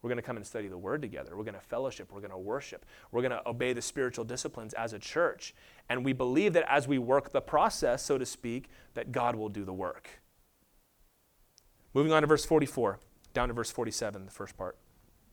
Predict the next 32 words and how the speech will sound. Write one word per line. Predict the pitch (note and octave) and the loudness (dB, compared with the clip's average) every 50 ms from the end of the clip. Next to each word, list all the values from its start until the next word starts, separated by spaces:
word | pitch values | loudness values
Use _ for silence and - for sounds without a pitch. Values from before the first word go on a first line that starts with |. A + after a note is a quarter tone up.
| _ _ _ _ _ - - _ _ _ _ _ _ _ _ _ _ _ _ _ _ _ - | _ _ _ _ _ -20 -20 _ _ _ _ _ _ _ _ _ _ _ _ _ _ _ 2
"And | D3+ F3+ F3 - | 2 2 4 6
all | - F#3+ A#3 B3+ C#4 D4 C#4+ | 10 12 12 12 12 12 12
who | A3+ C4 C4 | 12 10 10
believed," | G3+ B3+ A#3+ G#3 G3 F#3+ E3 D3+ C3+ B2 A2 | 10 10 10 10 8 6 4 4 2 2 0
this | C3 C3+ - | -4 -4 -4
is | - B2 | -4 -2
so | - B2 A2+ | 0 -2 -2
cool, | - - A2 G2 F#2+ | -2 -2 -4 -4 0
"were | A2 C3 E3 F#3+ G#3 | 6 8 8 10 8
together | - - G#3+ F#3 C#3+ G3 A#3 B3 G3 E3+ D3 D3 D#3+ D#3+ - - - - - - | 8 6 4 6 10 12 12 12 12 10 8 8 6 4 0 -6 -20 -20 -6 -2
and | - F#3 F#3 | 0 0 2
had | F3 F3+ F#3+ F#3+ G3 G3+ - | 2 6 8 8 8 10 10
all | - A3+ B3 C4+ C#4+ C#4 | 10 12 12 12 12 12
things | C#4+ - - A3+ A3 G#3+ G#3+ A3 G3+ - | 12 8 6 8 8 8 6 4 2 2
in | - G#3 G3 G3 | 2 2 2 2
common." | - - A3 A3 G3+ F#3 D#3+ C3 A2+ G2+ F2 | 6 8 10 10 10 10 6 2 -2 -4 -8
There's | F2 G#2+ A#2+ | -10 -4 0
that | C3+ D#3 - - | 0 0 0 0
word | D3+ C#3 C3+ | -2 -2 -2
again, | C3+ B2 A#2+ A2+ G#2 G#2+ G#2 | -2 -4 -4 -6 -8 -10 -10
koina, | - - D3+ C3+ A#2+ A2 G2 F2 A2 - _ | -2 0 0 0 0 -2 -6 -8 -10 -12 _
for | - - A2+ | -12 -10 -10
koinonia, | G2+ - - - - C3 A#2+ A2+ A#2 A#2+ B2 B2 A2+ F#2+ - | -10 -10 -10 -10 -8 -8 -8 -8 -8 -8 -8 -8 -8 -10 -6
fellowship. | - B2+ A#2+ A2+ G#2 - - - - - - - - - - - | -6 -4 -4 -4 -6 -8 -10 -12 -12 -14 -16 -20 -18 -10 0 2
"And | E3 E3 F3+ | 6 10 12
they | A3 B3+ | 12 12
were | C4 B3+ A#3 G3 | 12 12 12 12
selling | - - - - B3+ C4 D4 D#4 D#4 D4 | 10 8 8 10 12 12 12 10 10 12
their | C4 B3+ B3+ | 12 12 12
possessions | B3+ B3+ A#3 A3+ F#3+ A#3+ A#3+ B3+ A#3 - F#3+ F#3 G3 F3+ | 12 12 6 4 6 6 6 6 6 2 2 0 2 2
and | F3+ F#3 E3+ | 2 6 8
belongings | F3+ F3+ E3 E3 D#3+ D#3 D#3 D#3+ F3 A3 A#3+ - | 8 10 10 10 8 8 6 4 2 0 0 -2